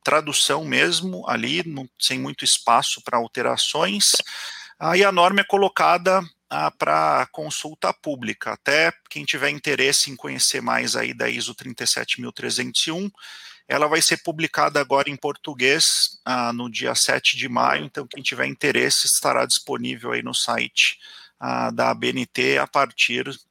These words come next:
ah, dessa data. Ainda que você não implemente a norma, vale ler a norma, porque seu conteúdo aí é muito rico.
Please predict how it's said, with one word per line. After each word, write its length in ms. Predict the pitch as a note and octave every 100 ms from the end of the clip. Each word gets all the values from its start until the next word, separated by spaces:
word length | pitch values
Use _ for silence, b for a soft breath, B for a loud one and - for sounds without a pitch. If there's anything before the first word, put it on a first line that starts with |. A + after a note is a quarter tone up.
| _
ah, 580 | - B2 B2 A#2+ A#2 A2+ -
dessa 540 | - A2+ A#2+ - D#3 D3
data. 400 | A2 A2 - -
Ainda 300 | E3 G#3+ G#3+
que 100 | F#3+
você 300 | F3 - F3
não 140 | E3
implemente 600 | E3 E3 D3+ D3 F3 -
a 60 | D3+
norma, 480 | C3 C#3+ E3+ F3 - B B _
vale 380 | G#2+ C#3+ E3+ E3
ler 260 | C3+ D3
a 80 | D3
norma, 380 | B2 B2+ C#3+ D3+
porque 160 | - -
seu 180 | -
conteúdo 680 | - C#3+ C3+ C3+ B2 C#3 C3+
aí 120 | B2+
é 60 | C3
muito 380 | A#2+ C3+ - E3
rico. 440 | A2 G2 _ -